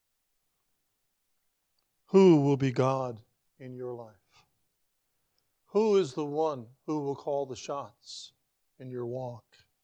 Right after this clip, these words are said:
Who is the ultimate decision maker in what you do? Who actually sits then on the throne of your life? These are the most important questions a person has to ask themselves.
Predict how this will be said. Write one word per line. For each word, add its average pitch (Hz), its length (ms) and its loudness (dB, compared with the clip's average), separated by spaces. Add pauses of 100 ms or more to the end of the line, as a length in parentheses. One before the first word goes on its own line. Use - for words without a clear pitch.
(920)
Who 226 200 10
is 214 120 8
the 208 160 8
ultimate 202 500 8
decision 180 580 -2
maker 147 500 -6
in 139 220 -8
what 156 300 -2
you 151 120 -4
do? 139 480 -6 (1000)
Who 220 200 12
actually 220 400 8
sits - 420 -4
then 123 420 -12 (640)
on 131 160 -10
the 127 100 -10
throne 139 440 -6
of 117 100 -8
your 127 160 -2
life? 113 380 -10 (960)
These 165 200 4
are 151 140 8
the 139 100 2
most 143 320 4
important 165 480 -6
questions 147 540 -4
a 143 60 -12
person 139 460 -10
has 139 300 -14
to 151 160 -10
ask 127 300 -8
themselves. - 800 -14